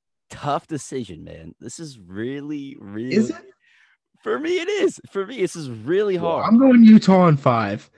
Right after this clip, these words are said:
Speaker 1: Oh my God. Okay. I'm going Golden State in seven just 'cause you said that.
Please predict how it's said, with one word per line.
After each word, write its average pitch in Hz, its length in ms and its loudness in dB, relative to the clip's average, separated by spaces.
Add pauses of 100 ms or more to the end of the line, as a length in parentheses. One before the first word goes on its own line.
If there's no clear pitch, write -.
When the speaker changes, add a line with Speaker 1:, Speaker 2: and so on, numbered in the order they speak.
Speaker 1:
Oh 160 200 -2
my 92 180 -6
God. 107 480 -10
Okay. 120 460 -8 (360)
I'm 226 160 -2
going 160 280 -2
Golden 165 340 -2
State 160 400 -4
in 135 140 -8
seven 131 640 -4
just - 240 -4
'cause 190 200 0
you 185 100 -8
said 143 320 -6
that. 123 260 -4